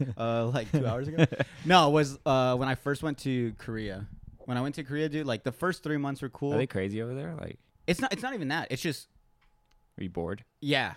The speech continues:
Speaker 2: You, you're
Speaker 1: <laughs>
Speaker 2: pretty much, like, what we're going through right now is what you go through in Korea, and you have, like, a curfew.
Speaker 1: Why didn't
Speaker 2: So,
Speaker 1: you pick
Speaker 2: like,
Speaker 1: up, like, knitting or, like, anything productive?
Speaker 2: honestly, the only thing I picked up was, uh,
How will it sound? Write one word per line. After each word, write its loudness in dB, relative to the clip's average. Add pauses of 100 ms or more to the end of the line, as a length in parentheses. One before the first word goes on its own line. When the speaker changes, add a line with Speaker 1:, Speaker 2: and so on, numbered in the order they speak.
(160)
Speaker 2:
You, 4
you're 6
Speaker 1:
<laughs> 0
Speaker 2:
pretty 2
much, 0
like, 2
what 2
we're 0
going 0
through -2
right -2
now 0
is 0
what -2
you -2
go 0
through -4
in 0
Korea, 0 (240)
and 0
you 2
have, 0
like, -4 (460)
a -8
curfew. -4
Speaker 1:
Why -10
didn't -20 (200)
Speaker 2:
So, 4
Speaker 1:
you 0
pick 2
Speaker 2:
like, 2
Speaker 1:
up, 0
like, 0
knitting 0
or, -6 (320)
like, -4
anything 0
productive? -2
Speaker 2:
honestly, 2
the 2
only 2
thing 2
I 2
picked -4
up 0
was, -4
uh, -4